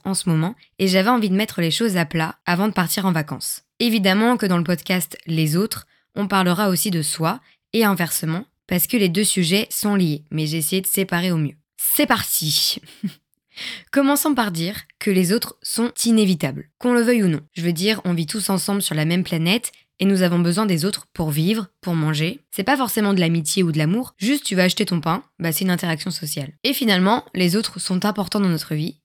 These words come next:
ils sont constamment là. Même si l'on s'en tient qu'aux échanges utiles pour faire ses courses, trouver un logement, et cetera. Alors là, je préviens de suite, je vais répéter mille fois, les autres, les autres, les autres, c'est insupportable.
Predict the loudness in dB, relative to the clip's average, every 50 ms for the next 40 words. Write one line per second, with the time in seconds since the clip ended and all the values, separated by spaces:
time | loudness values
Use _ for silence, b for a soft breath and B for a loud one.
0 | _ -6 -6 -4 -2 -2 -4 -4 -6 _ _ -4 -2 -2 -2 -2 0 0 2 2
1 | 2 2 0 -2 -6 _ -2 0 2 2 2 0 0 0 0 0 0 -2 -2 -2
2 | -2 -2 -2 -2 -2 -2 -2 -2 -2 0 0 2 0 0 -2 -4 _ _ _ -2
3 | 0 0 0 0 -2 -2 0 2 2 2 2 0 B B B B B -4 -2 -2
4 | -2 -2 -4 -4 -6 -8 -8 -4 -2 0 0 0 -2 -4 -4 -2 0 0 2 2
5 | 2 0 0 -2 -2 -2 -2 -2 -4 -4 -6 -8 -6 -6 -6 -6 -6 -8 -8 -8
6 | -4 0 2 2 4 2 2 0 -2 -4 -2 -4 -2 -2 0 -2 0 0 0 0
7 | -2 -2 -4 -4 -4 -6 -6 -8 -6 -4 -4 -2 -2 -2 -4 -4 -6 -6 -6 -4
8 | -4 -4 -4 -2 0 2 2 2 0 -2 -4 -4 -2 -2 -2 -4 -4 -2 -2 0
9 | 0 0 -2 -2 -2 -4 -2 -2 -4 -4 -4 -6 -4 -4 -4 -4 -6 -8 -12 -16
10 | -18 -12 -10 -8 -8 -8 -8 -8 -10 -10 -10 -12 -14 -16 -16